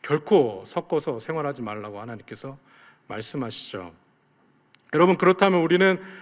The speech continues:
왜 하나님께서 우리에게 이런 것들을 명하셨을까 반드시 생각해 봐야죠. 왜,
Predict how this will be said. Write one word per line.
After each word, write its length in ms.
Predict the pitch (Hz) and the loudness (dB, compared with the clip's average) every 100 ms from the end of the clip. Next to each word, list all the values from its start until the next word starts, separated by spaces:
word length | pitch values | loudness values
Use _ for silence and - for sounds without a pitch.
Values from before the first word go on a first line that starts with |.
| - | -2
왜 140 | 131 196 | 4 6
하나님께서 540 | 202 220 214 214 202 | 6 6 6 6 4
우리에게 260 | 170 175 165 | 6 4 4
이런 220 | 156 175 | 4 2
것들을 300 | 175 - 165 | 2 2 2
명하셨을까 880 | 139 160 165 156 - 147 165 147 - - - _ | 2 2 0 -2 -4 -2 0 0 -4 -18 -20 _
반드시 380 | - 143 170 - | -10 -2 0 0
생각해 380 | 190 147 - 147 | -2 -2 -2 -4
봐야죠. 360 | 123 104 110 104 | -4 -8 -10 2
왜, 420 | 147 185 117 92 | 4 4 -2 -6